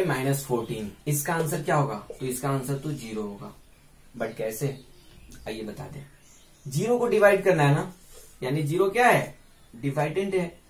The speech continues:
और ये divisor है, यानी माइनस फोर्टीन को divide करोगे, जी-, ये ज़ीरो को divide करोगे माइनस फोर्टीन से। तो देखिए यहां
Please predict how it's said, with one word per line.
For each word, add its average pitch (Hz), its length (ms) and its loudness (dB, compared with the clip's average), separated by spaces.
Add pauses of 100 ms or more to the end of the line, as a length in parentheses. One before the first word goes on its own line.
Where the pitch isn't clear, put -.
(140)
और 143 120 4
ये 175 320 4
divisor 151 440 0
है, 101 220 -12 (400)
यानी 143 180 2
माइनस 147 380 0
फोर्टीन 147 380 2
को 147 100 0
divide 123 400 0
करोगे, 120 380 -2 (600)
जी-, 123 340 -8 (200)
ये 135 220 0
ज़ीरो 151 280 6
को 190 100 6
divide 151 320 4
करोगे 165 180 4
माइनस 190 280 0
फोर्टीन 113 360 -2
से। 104 200 -10 (880)
तो 175 60 0
देखिए 185 540 8 (400)
यहां 165 560 2